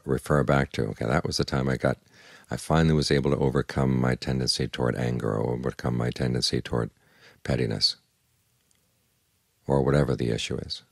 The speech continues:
That kind of memorial is one that's really worth building. I mean, the memorials they build in stone, sometimes it's to people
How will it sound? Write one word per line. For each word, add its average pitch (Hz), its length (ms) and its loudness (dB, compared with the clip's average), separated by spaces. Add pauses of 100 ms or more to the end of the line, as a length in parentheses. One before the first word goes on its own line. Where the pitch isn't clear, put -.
(1400)
That 98 200 2
kind 64 220 -2
of - 80 -6
memorial 60 340 -2
is - 140 -6
one 64 100 0
that's 60 220 -2
really 65 180 0
worth 62 400 -2
building. 67 340 -2
I 58 40 -6
mean, 60 160 -6
the 65 80 -2
memorials 71 480 4
they 73 80 0
build 71 260 0
in 62 100 -2
stone, 73 380 0
sometimes 65 380 -4
it's 64 100 -6
to - 80 -12
people 62 320 -4